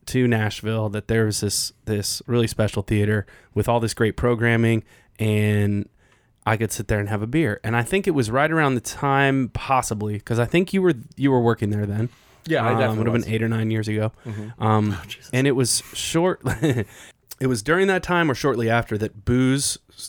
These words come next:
Speaker 1: came in after the beer. Um, were you there for that?
Speaker 2: I, so they had a liquor license when I started working there.
Speaker 1: Okay.
Speaker 2: Um, and I started in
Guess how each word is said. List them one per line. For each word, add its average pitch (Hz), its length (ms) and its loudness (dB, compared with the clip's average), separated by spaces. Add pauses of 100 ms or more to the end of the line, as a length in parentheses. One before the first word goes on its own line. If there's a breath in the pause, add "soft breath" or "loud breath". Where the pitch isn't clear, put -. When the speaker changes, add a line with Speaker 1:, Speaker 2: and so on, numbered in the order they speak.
(120)
Speaker 1:
came 139 260 2
in 139 180 2
after 127 320 0
the 123 120 -2
beer. 120 380 0 (440)
Um, 110 600 0
were 117 100 0
you 156 160 2
there 160 260 0
for 170 180 -2
that? 165 320 0
Speaker 2:
I, 175 200 -2
so 175 340 0
they 196 320 -2
had 165 300 0
a 151 80 2
liquor 139 240 2
license 120 500 0 (260)
when 120 220 4
I 113 120 0
started 101 340 0
working 92 320 -6
there. - 140 -10
Speaker 1:
Okay. 98 300 0 (200)
Speaker 2:
Um, 107 320 2
and 113 100 -2
I 127 120 0
started 117 440 0
in 101 480 -6